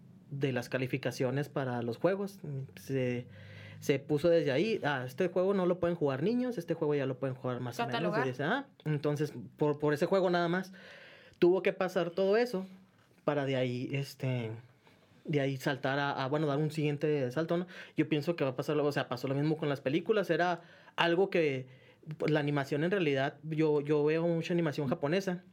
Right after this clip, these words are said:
Speaker 1: y
Speaker 2: Ujú.
Speaker 1: mucha animación no está dirigida para niños.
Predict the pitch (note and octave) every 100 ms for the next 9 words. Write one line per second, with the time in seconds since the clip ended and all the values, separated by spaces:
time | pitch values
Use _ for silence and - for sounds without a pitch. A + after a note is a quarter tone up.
0 | - - B3 C#3+ C#3+ C3 E3+ E3+ C#3 F#3
1 | F3 D#3+ D#3+ D3 D3+ C#3+ C#3 C#3 D3 B2+
2 | B2 F#3+ G3+